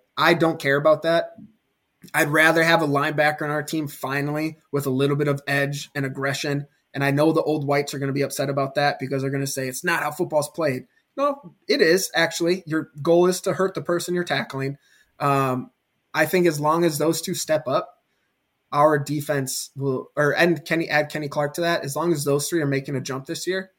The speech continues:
like, I think regardless of Joe Barry or not, like, our defense is gonna be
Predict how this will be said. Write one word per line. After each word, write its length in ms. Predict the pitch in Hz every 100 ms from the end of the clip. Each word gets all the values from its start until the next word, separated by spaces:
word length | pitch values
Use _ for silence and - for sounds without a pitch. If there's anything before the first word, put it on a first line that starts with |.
| _ _
like, 120 | 139
I 140 | 135 151
think 460 | 156 160 - - _ _ _ 151
regardless 640 | 160 143 156 160 151 -
of 240 | 147 135
Joe 200 | 135 139
Barry 340 | 131 139 131 127
or 100 | 131
not, 240 | 131 127 _ _ _ _ -
like, 140 | 135
our 120 | 143
defense 420 | 143 143 139 139 135
is 100 | 131
gonna 200 | 131 127
be 380 | 131 127 123